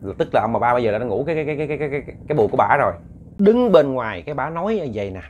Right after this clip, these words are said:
"Tôi nói rồi đó nghe, không chịu nghe thì chừng nữa dáng chịu nghe."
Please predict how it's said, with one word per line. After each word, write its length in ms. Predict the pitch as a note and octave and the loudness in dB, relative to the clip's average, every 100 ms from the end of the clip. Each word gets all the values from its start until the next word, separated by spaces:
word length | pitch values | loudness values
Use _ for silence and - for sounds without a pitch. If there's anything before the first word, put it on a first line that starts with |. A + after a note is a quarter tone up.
| - - - - - - - - - - | -20 -20 -20 -20 -20 -20 -20 -20 -20 -2
"Tôi 240 | - D#3 D#3 | 4 4 4
nói 240 | E3 F3+ | 4 6
rồi 260 | A#2+ B2+ A#2+ | 8 8 8
đó 120 | A#2+ | 4
nghe, 240 | D3 C#3 A2+ - - - - - - - - - - - | -2 -8 -10 -16 -20 -20 -20 -20 -20 -20 -20 -20 -20 -14
không 320 | - G3+ G#3 | 0 4 4
chịu 240 | B2+ B2+ | 2 -2
nghe 260 | D3+ D3+ C#3 - - - - - - | 0 -2 -4 -10 -16 -20 -20 -18 -10
thì 100 | A2+ | -4
chừng 140 | B2 | -2
nữa 100 | A#2 | -2
dáng 320 | D3+ - A3 | 0 4 4
chịu 280 | - A2+ B2+ | 2 -2 -4
nghe." 160 | C3+ | -8